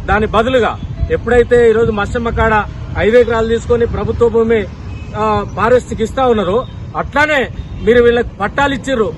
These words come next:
పట్టాలు ఇచ్చినప్పుడు తెలియదా అది ఫారెస్ట్ భూమి అని?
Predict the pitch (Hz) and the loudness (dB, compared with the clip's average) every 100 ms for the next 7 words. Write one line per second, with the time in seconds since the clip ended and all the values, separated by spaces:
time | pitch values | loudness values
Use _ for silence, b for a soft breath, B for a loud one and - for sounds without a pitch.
0 | - - - 185 226 226 214 220 214 202 | -12 -12 -8 -4 0 0 0 -2 -4 -4
1 | - 196 226 226 226 233 233 - - - | -2 2 4 4 4 4 4 0 -2 0
2 | 208 240 233 226 233 240 254 | 0 0 -2 0 0 0 -4